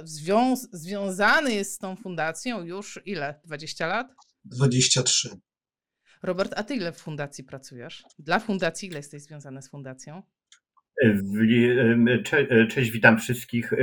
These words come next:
Speaker 3: Wliczając mój związek z fundacją jako uczestnika, to dwa lata jako uczestnik i dwadzieścia jeden jako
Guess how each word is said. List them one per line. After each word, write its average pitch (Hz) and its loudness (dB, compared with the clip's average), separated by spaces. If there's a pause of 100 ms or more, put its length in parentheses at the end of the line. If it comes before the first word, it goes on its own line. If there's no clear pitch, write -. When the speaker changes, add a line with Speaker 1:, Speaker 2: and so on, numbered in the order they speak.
Speaker 3:
Wliczając 120 4
mój 117 4
związek 117 2
z - -20
fundacją 113 4
jako - 2
uczestnika, 110 0 (160)
to 107 2
dwa 107 6
lata 139 4
jako 120 2
uczestnik 104 0
i 120 4
dwadzieścia 113 8
jeden 110 6
jako 98 4